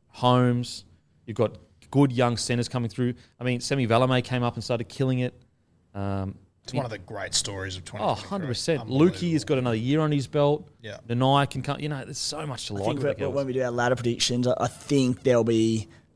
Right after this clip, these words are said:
Speaker 3: a lot of variation in them because it's hard.
Speaker 1: It's
Speaker 3: Well, it,
Speaker 1: super.
Speaker 3: it's a great sign for the competition because, honestly, th-, there's probably thirteen teams just about who can win it this year.
Speaker 1: If you, if you took Panthers out of the equation, it would be the most,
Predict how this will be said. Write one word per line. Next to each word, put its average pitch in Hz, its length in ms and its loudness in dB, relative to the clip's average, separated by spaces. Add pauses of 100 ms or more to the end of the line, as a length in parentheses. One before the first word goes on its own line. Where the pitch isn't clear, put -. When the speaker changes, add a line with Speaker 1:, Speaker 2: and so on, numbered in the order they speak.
Speaker 3:
a 123 40 -2
lot 127 240 4
of 117 80 2
variation 98 600 2
in 98 80 -4
them 92 120 -8
because 101 360 -8
it's 123 160 -2
hard. 95 580 -2
Speaker 1:
It's - 240 -2
Speaker 3:
Well, - 100 6
it, 185 40 2
Speaker 1:
super. 185 100 4
Speaker 3:
it's - 140 0
a 170 40 0
great 131 540 0
sign 123 320 2
for 117 60 -4
the - 80 -6
competition 117 560 -2
because, 113 520 2 (600)
honestly, 120 540 0 (240)
th-, 123 120 -4
there's 127 160 -2
probably 113 440 2 (760)
thirteen 127 440 4
teams 113 360 -2
just - 180 -2
about 101 380 -2
who 120 100 -4
can 113 160 -2
win 104 140 -4
it - 100 -10
this 95 220 -2
year. 80 240 -6 (340)
Speaker 1:
If 135 140 -4
you, 214 120 2
if 165 200 0
you 226 100 -4
took - 420 -2 (960)
Panthers 123 320 -2
out 110 140 6
of 117 60 2
the 110 80 2
equation, 107 520 -4 (220)
it 117 60 -10
would 113 160 -4
be 117 100 -2
the 107 80 -2
most, 104 480 -4